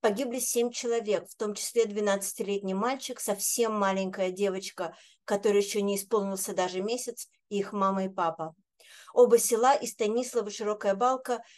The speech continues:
были в начале войны оккупированы российскими войсками, но украинская армия освободила их в ноябре прошлого года. Россия очень часто наносит удары по Херсонской области,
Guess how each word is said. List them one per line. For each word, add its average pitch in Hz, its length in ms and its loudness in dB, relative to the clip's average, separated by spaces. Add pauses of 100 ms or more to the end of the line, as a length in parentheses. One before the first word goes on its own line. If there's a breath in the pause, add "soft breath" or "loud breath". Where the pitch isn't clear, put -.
(100)
были 254 180 0
в 233 100 -4
начале 226 380 0
войны 220 340 0
оккупированы 220 600 -2
российскими 208 540 -4
войсками, 190 720 -2 (280 soft breath)
но 208 160 4
украинская 214 560 2
армия 233 360 2
освободила 208 640 -2
их 202 120 -4
в - 40 -14
ноябре 202 360 0
прошлого 196 480 -4
года. 165 440 -2 (460 loud breath)
Россия 240 360 6
очень 254 340 2
часто 233 360 -4
наносит 202 440 -2
удары 202 360 2
по 196 100 -6
Херсонской 196 580 -4
области, 240 560 0